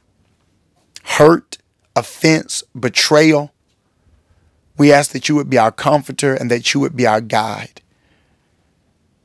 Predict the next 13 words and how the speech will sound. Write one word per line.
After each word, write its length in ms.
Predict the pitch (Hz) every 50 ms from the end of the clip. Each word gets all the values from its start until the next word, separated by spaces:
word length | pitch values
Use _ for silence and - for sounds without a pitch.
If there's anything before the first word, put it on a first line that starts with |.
| _ _ _
The 140 | 143 135 135
Lord 400 | 127 131 135 147 156 165 165 151
is 140 | 151 147 135
our 280 | 120 - 120 117 120
shepherd. 520 | 120 - - - 120 117 - - - - - _ _ _ _ _ _ _ _ _ _ _ _ _ _ _ _ _ _
We 100 | 143 151
won't 240 | 151 170 175 165 156
desire 440 | 147 143 135 139 131 135 135 127 131
anything 480 | - 135 135 147 151 143 - 135 135 131
outside 440 | 127 131 131 - - - 123 127 127
of 100 | 117 113
your 160 | 113 110 107
will. 400 | 104 107 120 123 123 107 104 -